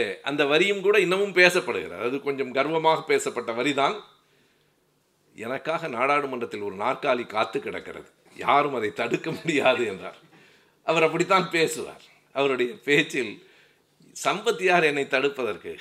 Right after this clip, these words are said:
நாடாளுமன்றத்தில் எனக்காக ஒரு நாற்காலி காத்து கிடக்கிறது" என்றார். கடுமையான போட்டி நடைபெற்றது. சம்பத் அவர்கள் உட்பட தமிழ் தேசிய கட்சியில் போட்டியிட்ட அனைவரும் கட்டுத்தொகை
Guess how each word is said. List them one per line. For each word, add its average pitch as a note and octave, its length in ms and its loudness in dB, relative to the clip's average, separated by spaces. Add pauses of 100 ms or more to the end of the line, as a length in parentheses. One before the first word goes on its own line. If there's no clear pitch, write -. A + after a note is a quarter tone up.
(220)
நாடாளுமன்றத்தில் C#3 840 -2
எனக்காக C3+ 400 -2
ஒரு A2+ 120 -8
நாற்காலி A#2 460 -4
காத்து C3+ 320 -8
கிடக்கிறது" A2 580 -6 (140)
என்றார். G2+ 380 -6 (1000)
கடுமையான E3+ 640 2
போட்டி C#3 400 -6
நடைபெற்றது. A2 600 -4 (800)
சம்பத் D#3 420 -2
அவர்கள் F#2+ 320 -8
உட்பட B2 400 -2 (680)
தமிழ் D#3 240 -2
தேசிய C3 360 -4
கட்சியில் F#2+ 440 -12
போட்டியிட்ட B2 580 -4 (100)
அனைவரும் C#3+ 600 0 (220)
கட்டுத்தொகை A2 600 -8